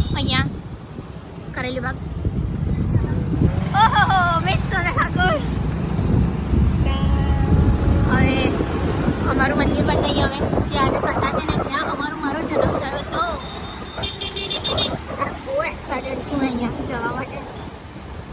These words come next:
ચલો, ચલો, ચલો, ચલો. આ ડોક્ટર આંબેડકર,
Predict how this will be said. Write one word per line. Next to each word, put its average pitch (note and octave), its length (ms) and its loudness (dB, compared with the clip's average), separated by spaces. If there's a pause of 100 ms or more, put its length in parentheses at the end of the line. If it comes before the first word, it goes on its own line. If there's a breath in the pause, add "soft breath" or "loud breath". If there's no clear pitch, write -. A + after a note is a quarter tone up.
(720)
ચલો, - 300 -12
ચલો, - 200 -6
ચલો, - 260 -4
ચલો. C4 160 -6 (1800)
આ C#4 300 4 (760)
ડોક્ટર - 960 -2
આંબેડકર, C#4+ 540 -2